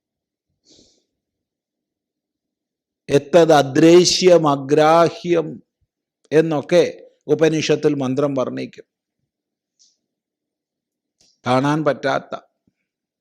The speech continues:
ഗ്രഹിക്കാൻ പറ്റാത്ത. യത്തോ വാചോ നിവർത്തന്തേ അപ്രാപ്യ മനസാ സഹ, എവിടെ നിന്നാണ് വാക്കുകൾ പിന്തിരിയുന്നത്,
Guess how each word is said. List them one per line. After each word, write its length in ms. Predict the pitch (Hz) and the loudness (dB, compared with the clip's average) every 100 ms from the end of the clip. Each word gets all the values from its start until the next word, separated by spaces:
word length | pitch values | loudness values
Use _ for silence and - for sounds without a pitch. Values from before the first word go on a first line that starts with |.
| _ _ _ _ _ _ _ _ | _ _ _ _ _ _ _ _
ഗ്രഹിക്കാൻ 600 | 107 135 131 139 165 156 | 0 0 0 -2 -2 -2
പറ്റാത്ത. 540 | 143 110 135 131 - - _ _ _ _ _ _ _ _ _ _ - | -2 -4 -4 -6 -10 -20 _ _ _ _ _ _ _ _ _ _ -2
യത്തോ 360 | 160 160 190 208 | 0 4 4 4
വാചോ 540 | 175 156 156 190 226 | 2 -4 0 4 4
നിവർത്തന്തേ 880 | 254 185 240 - - 240 226 214 208 202 190 175 160 - - - | 4 2 2 2 2 0 2 2 4 6 4 2 -4 -8 -14 -14
അപ്രാപ്യ 640 | 131 - 156 202 - 214 | -12 -8 -4 -4 -2 -2
മനസാ 560 | 196 151 175 185 170 160 | -2 -4 -8 -8 -6 -6
സഹ, 280 | 160 139 - - _ _ _ _ 123 | -8 -14 -16 -18 _ _ _ _ -8
എവിടെ 240 | 139 185 | -6 -4
നിന്നാണ് 360 | 214 220 226 233 | -4 -4 -4 -2
വാക്കുകൾ 600 | 196 170 185 208 208 214 | -4 -4 -6 -4 0 0
പിന്തിരിയുന്നത്, 1000 | 185 180 202 214 196 180 156 131 110 | -2 -6 -4 -6 -6 -6 -8 -12 -18